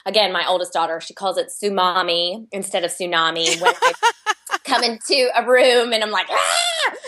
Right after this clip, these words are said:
Speaker 2: Oh my gosh, she's hilarious.
Speaker 1: <laughs> She is hilarious. So anyways, <laughs> so, and try not to morph into tsunami and just, um, take a deep breath and say, "You know what? The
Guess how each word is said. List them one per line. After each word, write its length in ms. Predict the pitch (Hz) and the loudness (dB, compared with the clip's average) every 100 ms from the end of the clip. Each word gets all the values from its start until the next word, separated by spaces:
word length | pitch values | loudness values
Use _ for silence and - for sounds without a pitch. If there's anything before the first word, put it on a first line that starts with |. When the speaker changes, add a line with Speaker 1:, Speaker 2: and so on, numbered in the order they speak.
| 453 - - | -10 -8 -2
Speaker 2:
Oh 300 | - 359 466 | 0 2 0
my 160 | 359 349 - | 0 -2 0
gosh, 300 | 403 381 415 | 0 2 0
she's 200 | 392 403 | -2 -4
hilarious. 720 | 359 392 415 381 269 214 - | -4 -2 0 0 -2 -4 -6
Speaker 1:
<laughs> 60 | 403 | -2
She 0 | |
is 240 | 453 269 269 _ | 0 -2 -4 _
hilarious. 400 | 196 175 175 185 - 269 | -10 -8 -4 -6 -2 0
So 160 | 233 214 - - - | 0 -2 -12 -8 0
anyways, 720 | 349 359 269 - - - - _ | 2 2 -2 -2 -2 -2 -12 _
<laughs> 140 | - | -10
so, 80 | - - | -4 -4
and 100 | 269 | -4
try 220 | 311 277 | -2 0
not 200 | 320 311 | 0 -4
to 60 | 339 | -4
morph 320 | 277 254 302 | -2 -2 0
into 220 | 311 370 | -4 -4
tsunami 760 | 415 494 494 370 294 277 277 294 330 - - | -4 -2 2 2 2 2 0 -2 -10 -20 -4
and 300 | 262 262 254 233 | 0 2 0 -2
just, 260 | 269 247 - - | -2 -2 -4 -2
um, 280 | 240 202 190 | 0 0 -2
take 180 | 269 240 | -4 -2
a 80 | 247 | -2
deep 160 | 269 | -2
breath 300 | 254 233 226 220 | 2 4 2 0
and 120 | 214 | -4
say, 200 | 226 214 | 0 0
"You 140 | 220 | 0
know 140 | 233 240 | -2 2
what? 240 | 240 226 - - | 2 0 -6 -6
The 160 | 202 | -6